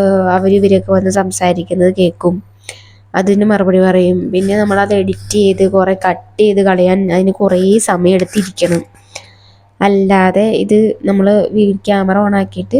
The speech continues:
വീഡിയോ എടുക്കുകയാണെങ്കിൽ നമുക്ക് ഡബ് വോയിസ് ഓവർ കൊടുത്താൽ മതി, അതായിരിക്കും കുറച്ചുകൂടി എളുപ്പം എന്ന് എനിക്ക് തോന്നുന്നത്. കാരണം, കാരണം നമ്മുടെ വീട്ടിലൊക്കെ എല്ലാവരും ഉള്ളതുകൊണ്ട് അവർ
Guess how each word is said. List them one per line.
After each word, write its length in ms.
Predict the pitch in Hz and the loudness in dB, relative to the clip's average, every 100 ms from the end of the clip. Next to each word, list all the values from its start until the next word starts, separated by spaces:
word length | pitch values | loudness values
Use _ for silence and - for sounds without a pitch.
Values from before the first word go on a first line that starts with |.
| 330 | 0
വീഡിയോ 320 | 262 220 214 | 2 2 2
എടുക്കുകയാണെങ്കിൽ 520 | 214 202 208 208 208 208 | 0 0 0 0 0 0
നമുക്ക് 200 | 196 208 | 0 0
ഡബ് 240 | 202 196 - - - - - - - - | -2 -4 -8 -10 -16 -16 -16 -20 -20 -4
വോയിസ് 340 | 220 214 214 220 | 2 2 2 2
ഓവർ 160 | 208 | 0
കൊടുത്താൽ 360 | 233 226 220 196 | 0 -2 0 0
മതി, 80 | 190 | 0
അതായിരിക്കും 340 | 185 202 208 214 | 0 0 0 -2
കുറച്ചുകൂടി 400 | 208 202 196 226 | 0 0 0 2
എളുപ്പം 280 | 214 214 | 0 0
എന്ന് 120 | 240 233 | 0 0
എനിക്ക് 220 | 214 240 | -2 0
തോന്നുന്നത്. 560 | 226 190 202 214 180 165 | 0 0 0 -2 -2 -4
കാരണം, 300 | 175 185 208 - - - _ _ _ _ | -2 -2 -4 -8 -20 -20 _ _ _ _
കാരണം 140 | 226 233 | -2 0
നമ്മുടെ 200 | 226 226 | 2 2
വീട്ടിലൊക്കെ 400 | 247 240 233 247 | 0 0 0 0
എല്ലാവരും 460 | 220 220 214 220 220 | 0 2 2 4 4
ഉള്ളതുകൊണ്ട് 460 | 202 196 202 196 185 | 4 2 2 2 0
അവർ 240 | 170 202 | 0 2